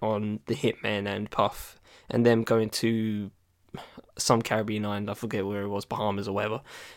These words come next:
and they basically just woke up, made beats, and, <laughs> and, and that was it. So, uh, they obviously were asked to create this sort of sound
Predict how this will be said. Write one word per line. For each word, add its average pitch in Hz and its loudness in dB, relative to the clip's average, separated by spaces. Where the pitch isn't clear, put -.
and 120 6
they 123 8
basically 120 4
just - 2
woke 117 4
up, 113 6
made 120 6
beats, 139 6
and, 131 8
<laughs> - 0
and, 123 8
and 123 8
that 110 8
was 123 4
it. 139 8
So, 123 6
uh, - 4
they 147 10
obviously 135 8
were 120 8
asked 127 4
to 117 8
create - 6
this 120 2
sort - 4
of - -2
sound 107 2